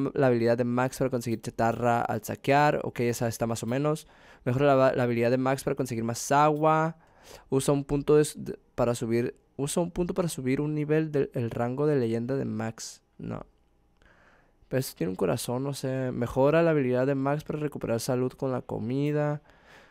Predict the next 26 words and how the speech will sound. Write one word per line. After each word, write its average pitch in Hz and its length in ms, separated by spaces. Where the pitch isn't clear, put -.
Mejora 127 280
la 143 60
habilidad 131 280
de 127 80
Max 131 220
para 143 140
resistir 131 380
más 127 160
daños 135 240
aumentando 117 380
su 135 140
salud 113 300
máxima. 139 540
Mejora 123 240
la 127 60
habilidad 120 280
de 120 80
Max 120 360
para 127 160
usar 113 260
un 120 120
arma 123 220
cuerpo 123 300
a - 40
cuerpo 120 300
más 120 340